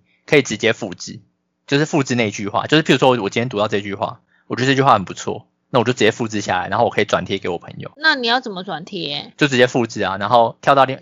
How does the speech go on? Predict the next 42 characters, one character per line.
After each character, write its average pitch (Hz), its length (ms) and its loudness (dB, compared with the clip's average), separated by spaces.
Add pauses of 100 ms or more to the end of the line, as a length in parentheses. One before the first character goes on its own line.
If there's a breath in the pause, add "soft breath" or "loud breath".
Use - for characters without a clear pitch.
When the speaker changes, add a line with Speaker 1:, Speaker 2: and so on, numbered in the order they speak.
(140)
Speaker 1:
哦， 131 220 2
这 233 80 4
个 175 80 4
是 190 140 0
以 117 180 -14
用 143 220 2
手 98 240 -4
机 117 140 -12
的 110 120 -2
前 92 220 -10
提 95 120 -14
啊， 104 80 -8
因 151 60 0
为 180 60 6
我 127 120 2
也 110 80 -2
会 117 120 -2
用 117 100 0
手 107 160 -10
机 98 160 -14
读 - 260 -18
嘛。 - 120 -18 (340)
Speaker 2:
哦， 226 120 -6
哦， 233 240 -2
哦， 214 480 -2
哦。 - 60 -6
Speaker 1:
就 165 120 6
我 143 80 4
用 175 120 4
手 123 160 -2
机 135 100 -6
读， 127 160 -4
我 104 80 0
是 117 100 -8
不 123 60 -8
是 123 60 -6
开 117 240 -6
它 117 120 -2
的 110 80 -4
A 98 140 -6
P 98 180 -16
P？ - 320 -20